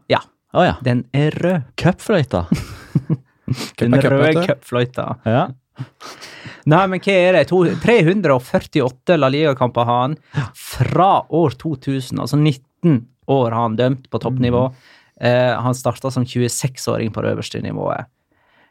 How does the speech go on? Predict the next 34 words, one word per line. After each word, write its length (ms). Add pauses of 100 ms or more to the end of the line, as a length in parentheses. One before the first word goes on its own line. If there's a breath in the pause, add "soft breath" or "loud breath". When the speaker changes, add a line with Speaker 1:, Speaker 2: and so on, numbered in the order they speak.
Speaker 1:
Eh, 180
og 160
det, 80
jeg 140
synes 200
rett 220
og 60
slett 180
det 80
var 140
litt 180
rørende 400
å 160
se 160
han, 380
eh, 180
gå 160
av 100
banen. 200
Han 100
virker 240
jo 60
som 160
en, 200
eh, 160
veldig 220
sympatisk 480
fyr, 160
selv 220
om 80
jeg 160
ikke 160
kjenner 180
han. 140